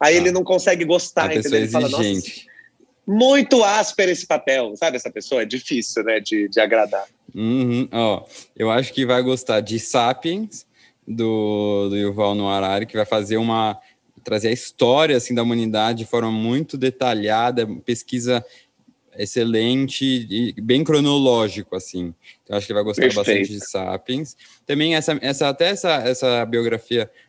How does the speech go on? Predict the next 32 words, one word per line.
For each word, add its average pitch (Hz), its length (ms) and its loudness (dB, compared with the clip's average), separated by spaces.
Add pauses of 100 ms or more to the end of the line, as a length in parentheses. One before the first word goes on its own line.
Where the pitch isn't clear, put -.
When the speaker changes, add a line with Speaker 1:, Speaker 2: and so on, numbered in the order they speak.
Speaker 2:
da, 104 600 0 (200)
da, 90 1040 -8
da 92 300 -20
Xixi, 127 440 -4
da, 95 240 -2
da 101 160 -4
Xixi, 127 380 -2
né, 104 120 -2
que 101 100 -2
é - 20 0
a - 40 -4
Imperatriz 101 360 0
de 95 120 -12
Ferro, 123 420 2 (320)
eu 110 80 -2
acho 117 160 0
que 120 60 -6
ele 120 80 -2
vai, 113 320 0 (200)
ah, 107 600 2
gostar 113 320 0
bastante 113 500 -2
também, 110 380 -2
porque 123 320 -6
ela 113 140 2
é 113 40 -2
bem 127 380 0
detalhada, 120 880 0
tem 127 160 -4
uma 123 120 -2
pesquisa 120 440 -6
aprofundada, 117 1000 -2